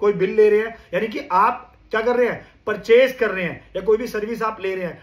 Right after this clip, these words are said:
और उसके basis पे आपने पीछे से कोई invoice लिया है,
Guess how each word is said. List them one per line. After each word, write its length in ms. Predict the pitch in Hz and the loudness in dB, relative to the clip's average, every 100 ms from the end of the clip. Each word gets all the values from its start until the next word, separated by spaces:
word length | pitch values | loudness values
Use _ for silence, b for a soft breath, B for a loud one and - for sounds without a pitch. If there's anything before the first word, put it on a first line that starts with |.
| B | B
और 100 | 185 | -4
उसके 200 | 214 - | -2 0
basis 280 | 240 220 226 | 0 0 -4
पे 120 | - | -4
आपने 200 | 226 220 | -4 -4
पीछे 260 | 226 208 226 | -10 -8 -6
से 100 | 233 | -4
कोई 140 | 247 | -2
invoice 420 | 233 202 247 269 240 | -2 2 2 2 -2
लिया 200 | 233 233 | 0 0
है, 200 | 277 | -2